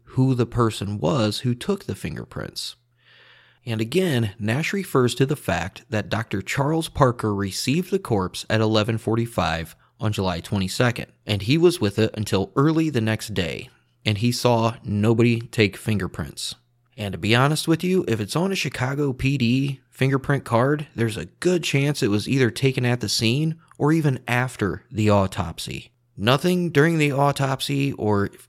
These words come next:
and nobody ever mentioned anything about hands or fingers looking like they had ink on them. And that is a curious fact,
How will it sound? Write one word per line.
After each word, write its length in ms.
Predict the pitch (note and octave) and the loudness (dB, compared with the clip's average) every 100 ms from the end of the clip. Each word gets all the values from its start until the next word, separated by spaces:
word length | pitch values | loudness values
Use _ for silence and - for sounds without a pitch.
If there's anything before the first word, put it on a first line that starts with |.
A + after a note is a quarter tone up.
| _ | _
and 180 | A#2 A#2+ | 2 6
nobody 460 | D3 E3+ F#3+ F#3 B2+ | 6 6 2 0 0
ever 240 | C3+ C#3+ | 2 2
mentioned 680 | A#2 A2+ A#2+ - G2+ E2+ - - | 2 2 0 0 -2 -4 -6 0
anything 540 | E3+ G3 F3+ A2+ G2+ | 2 2 0 -2 -2
about 320 | F#2+ G2 - | 0 -2 -2
hands 640 | G#2 A2+ A2+ A2+ A2 - - _ _ - | 0 2 4 2 0 -4 -10 _ _ -2
or 200 | C#3 F2 | 0 0
fingers 720 | - F#3 F3 F2 C#2 - - - _ - | -2 0 0 -2 -4 -6 -10 -14 _ 0
looking 480 | A#2 D#3 D3+ C3 A2 | 2 4 2 0 0
like 260 | G#2+ G#2 | 0 0
they 200 | G#2+ A2 | 2 2
had 460 | G#2 G2 F#2 F2+ - | 2 0 0 -2 -4
ink 240 | - D#3+ D#3 | 0 0 0
on 220 | F#2+ E2 | -4 -4
them. 260 | C#2+ - - _ _ _ _ _ _ _ _ _ - | -8 -10 -16 _ _ _ _ _ _ _ _ _ -4
And 180 | G#2 G2 | -2 2
that 200 | G#2 G#2+ | 2 2
is 180 | G#2 | 0
a 60 | F#2+ | -2
curious 480 | - B2+ B2 G#2+ - | 0 2 4 4 2
fact, 440 | E3+ E3 A2+ - | -2 0 -2 -6